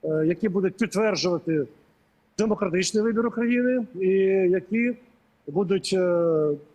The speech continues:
знім-, знімуть ці спекуляції раз і назавжди. Е, з цими органами влади, з тим президентом, е, з тим парламентом, які будуть після війни, Україна буде вступати в Євросоюз.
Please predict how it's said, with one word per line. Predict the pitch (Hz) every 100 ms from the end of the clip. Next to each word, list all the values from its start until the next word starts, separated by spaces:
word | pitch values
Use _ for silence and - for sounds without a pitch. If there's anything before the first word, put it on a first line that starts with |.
| 370
знім-, | - 190 214 190
знімуть | - - 254 226 180
ці | 202
спекуляції | - 196 208 226 190
раз | 196 185
і |
назавжди. | 196 160 160 123 143 127 _ _ _ _ _ 151
Е, | 156 156 151 151 151 147
з | - -
цими | 269 240 175 127 - _ _
органами | 190 220 196 196 175 165
влади, | 160 202 226 202 180 170
з | 147
тим | - 190
президентом, | 175 151 156 185 226 208 196 165 _ _ _ -
е, | 156 147
з | 131
тим | 208 185
парламентом, | 170 185 220 190 180
які | 170 190
будуть | 180 175
після | 160 180
війни, | 185 240
Україна | 233 - 196 208
буде | 170 175
вступати | - 180 196 180
в | 165
Євросоюз. | 165 170 - 180 226 202